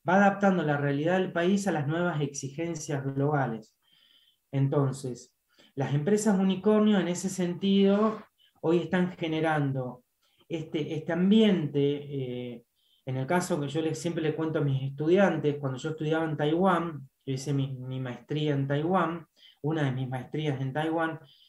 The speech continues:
y siempre les cuento lo mismo, lo que a mí me sorprendía era l-, la cantidad de premios que ganaba Taiwán en ciencia y tecnología, y cómo se mantenían esos, digamos, de dónde salían esos fondos,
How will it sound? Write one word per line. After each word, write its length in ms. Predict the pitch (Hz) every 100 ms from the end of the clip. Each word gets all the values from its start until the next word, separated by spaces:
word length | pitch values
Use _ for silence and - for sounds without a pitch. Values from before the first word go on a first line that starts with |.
| _ -
y 80 |
siempre 300 | 143 190 196
les 100 | 180
cuento 260 | 180 190 180
lo 100 | 180
mismo, 340 | 220 196 160
lo 160 | 147 143
que 60 | 147
a 20 |
mí 100 | 190
me 100 | 202
sorprendía 920 | 190 175 175 185 196 214 208 190 -
era 380 | 165 160 156 - _ _ _ _ _ 135
l-, 380 | 151 156 156 143
la 160 | 151
cantidad 300 | 160 151 208
de 60 | 214
premios 300 | 220 220 -
que 80 | 160
ganaba 480 | 151 175 185 180
Taiwán 320 | 156 151 180 180
en 220 | 151 139
ciencia 340 | 180 185 180
y 20 |
tecnología, 920 | 151 160 151 160 156 214 165 147 147 - _ _ _
y 100 | 147
cómo 220 | 202 214
se 140 | 196 175
mantenían 560 | 170 160 196 208 165
esos, 320 | 143 139 143 139
digamos, 340 | 147 143 139
de 160 | 147 151
dónde 200 | 214 202
salían 520 | 170 180 196 156 143
esos 300 | 147 147 -
fondos, 540 | 175 160 135 123 -